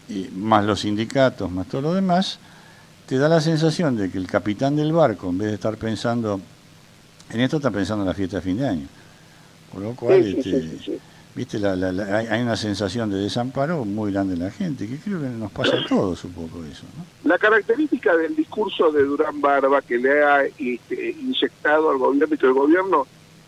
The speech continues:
Speaker 2: insiste en practicar en medio de una crisis,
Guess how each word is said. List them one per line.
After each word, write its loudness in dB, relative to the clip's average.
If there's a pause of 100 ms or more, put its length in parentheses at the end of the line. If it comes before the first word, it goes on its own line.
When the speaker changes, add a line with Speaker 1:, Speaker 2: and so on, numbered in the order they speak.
(280)
Speaker 2:
insiste -2
en -2
practicar 0
en 0
medio 2
de 2
una 2
crisis, 0